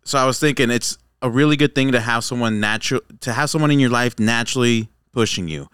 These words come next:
Because I'm watching Dragon Ball Super and Vegeta coulda gave up a long time ago, but Goku always wanted to train.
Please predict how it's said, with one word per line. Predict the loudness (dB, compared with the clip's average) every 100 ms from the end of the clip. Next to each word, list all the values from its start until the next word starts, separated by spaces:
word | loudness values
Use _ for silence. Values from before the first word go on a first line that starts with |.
| _ _ _ _
Because | -10 -4 -2
I'm | 0
watching | 0 -2 0
Dragon | 0 0
Ball | 0 -2
Super | -2 -2 0 -4 -2
and | -6 -6 -8 -12 _ _ _ -14
Vegeta | -2 2 2 0
coulda | 0 0
gave | 2 0
up | 0
a | 0
long | 0 0 -2
time | -4 -2
ago, | -2 -2
but | 0 -2 -2
Goku | 0 0 0 -2
always | 0 0 0
wanted | 0 -2
to | -4
train. | -6 -6 -8